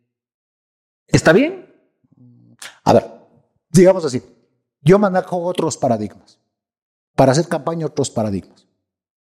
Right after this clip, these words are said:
Speaker 2: y estos están más en función de un le-, eh, liderazgo propio de la costa ecuatoriana.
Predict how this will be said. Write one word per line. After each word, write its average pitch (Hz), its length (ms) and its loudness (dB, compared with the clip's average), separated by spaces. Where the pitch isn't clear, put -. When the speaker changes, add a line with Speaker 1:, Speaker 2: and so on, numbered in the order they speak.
Speaker 2:
y 120 440 2
estos 147 360 -4
están 156 360 -6
más 160 300 -8
en 127 180 0
función 147 640 -6
de 135 140 -4
un 147 180 -8
le-, 139 300 -6
eh, 117 320 -6
liderazgo 147 880 -4
propio 131 280 0
de 135 100 -2
la 120 120 -4
costa 139 220 -10
ecuatoriana. 143 560 -8